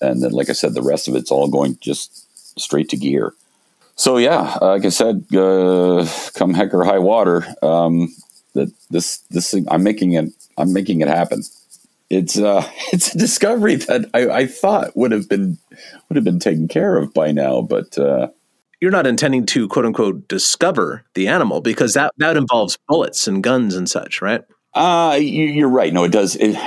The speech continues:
Speaker 1: well, it does and it doesn't. But it, it, if we could at least provide them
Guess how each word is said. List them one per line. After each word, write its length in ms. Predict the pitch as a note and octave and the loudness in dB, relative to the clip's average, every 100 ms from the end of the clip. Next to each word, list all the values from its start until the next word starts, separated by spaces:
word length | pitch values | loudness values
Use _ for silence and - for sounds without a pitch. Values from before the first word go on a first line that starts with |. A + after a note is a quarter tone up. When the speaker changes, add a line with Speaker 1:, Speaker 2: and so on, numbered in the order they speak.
| G#2+ | -2
Speaker 1:
well, 320 | B2+ D3 C#3 | 2 2 2
it 180 | B2+ A2 | 0 2
does 260 | A2 A2+ | 2 2
and 120 | A#2+ | 0
it 80 | A2 | 0
doesn't. 400 | G#2+ E3+ G#2+ D2 | 0 0 0 0
But 160 | A#2 G#2 | 0 0
it, 100 | - | -2
it, 120 | G2 - _ _ _ | -4 -4 _ _ _
if 180 | A#2 A#2 | -2 0
we 140 | B2+ A#2 | 0 0
could 140 | A2 | 2
at 180 | G#2+ - | 0 0
least 540 | A#2+ C3 G3 - - | 0 2 0 -2 -4
provide 640 | - G#2 G2 G2 G#2+ G#2+ | -2 0 2 2 2 2
them 340 | C#2+ A#1 G1+ | 0 -2 -4